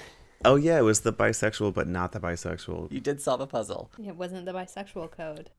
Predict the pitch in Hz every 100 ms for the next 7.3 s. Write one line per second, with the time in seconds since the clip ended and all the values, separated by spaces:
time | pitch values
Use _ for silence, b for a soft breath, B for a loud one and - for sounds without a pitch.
0 | - B B B B B B 123 131 -
1 | - - _ - 131 160 160 165 170 170
2 | 170 160 151 170 180 175 147 147 143 127
3 | 127 143 151 160 170 - - 110 - 143
4 | - - 160 165 - 107 98 147 151 _
5 | - 104 107 135 139 147 131 110 113 131
6 | - - _ 123 - 143 147 151 170 -
7 | 160 143 -